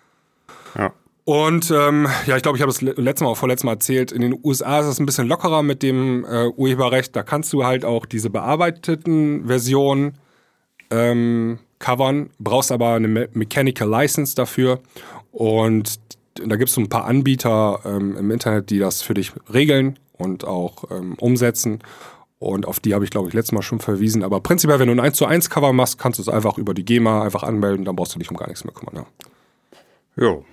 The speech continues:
Speaker 2: Ja. Hatten wir auch schon mal, glaub ich, hier gehabt, ne? So der, der Heino hatte ja mal, ähm,
Speaker 1: Ja, ja, genau.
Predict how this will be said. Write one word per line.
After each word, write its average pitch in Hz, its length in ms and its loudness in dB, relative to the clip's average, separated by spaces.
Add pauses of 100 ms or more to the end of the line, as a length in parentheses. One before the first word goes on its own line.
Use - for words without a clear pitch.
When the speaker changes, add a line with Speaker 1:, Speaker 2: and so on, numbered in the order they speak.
(460)
Speaker 2:
Ja. - 100 -8 (1080)
Hatten 135 140 0
wir 123 100 4
auch 147 60 2
schon - 100 0
mal, 110 80 0
glaub 95 140 -2
ich, 92 60 -6
hier 101 100 -2
gehabt, 92 160 -6
ne? 110 220 0
So 107 100 -2
der, 101 200 0
der 104 220 -4
Heino 127 320 2
hatte 104 160 -4
ja 107 100 -2
mal, 107 380 -2
ähm, 98 120 -4
Speaker 1:
Ja, 123 80 2
ja, 156 160 4
genau. 127 320 -2